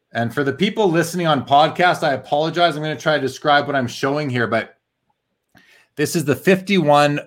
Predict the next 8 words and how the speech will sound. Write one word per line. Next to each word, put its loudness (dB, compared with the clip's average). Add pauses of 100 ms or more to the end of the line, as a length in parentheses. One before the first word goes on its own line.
(120)
W-, -10 (380)
Willie 4
Mays 4
and -2
the 2
fifty-one 0
Mickey -2
Mantle. -2